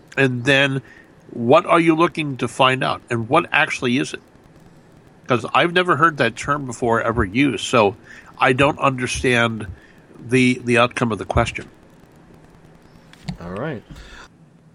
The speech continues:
Speaker 2: Let's move on to another question here. This gets, kinda ties into what Eric, or pardon me, what Everett asked earlier about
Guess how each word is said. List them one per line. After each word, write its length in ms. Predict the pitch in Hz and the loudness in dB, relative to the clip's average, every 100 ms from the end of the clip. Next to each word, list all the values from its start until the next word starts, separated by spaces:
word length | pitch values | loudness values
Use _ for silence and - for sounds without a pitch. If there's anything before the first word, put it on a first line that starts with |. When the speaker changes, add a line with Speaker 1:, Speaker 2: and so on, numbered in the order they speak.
| _ - - | _ -20 -6
Speaker 2:
Let's 180 | 185 190 | 0 0
move 220 | 190 196 | 4 6
on 200 | 180 175 170 | 6 6 4
to 100 | 147 | 2
another 260 | 139 147 | 2 2
question 520 | 123 147 135 - 135 | 2 2 2 2 -2
here. 360 | 120 113 101 101 - _ - 147 - - | -4 -6 -6 -10 -16 _ -20 -20 -14 2
This 180 | 202 - | 4 6
gets, 360 | 240 196 - | 6 6 4
kinda 460 | - - - 180 165 | 0 -6 -2 0 2
ties 380 | 160 156 151 127 | 2 2 2 0
into 220 | 143 139 | 2 4
what 220 | 127 131 - | 4 4 2
Eric, 520 | 143 156 139 131 - | 0 4 2 0 -2
or 140 | 139 | -2
pardon 280 | 127 135 131 | 2 2 2
me, 40 | 120 | 0
what 120 | 120 | 0
Everett 380 | 143 156 147 127 | 2 2 2 4
asked 340 | 120 120 - | 4 2 0
earlier 420 | 139 139 135 117 113 | 2 2 2 2 0
about 400 | 110 117 120 | 0 2 0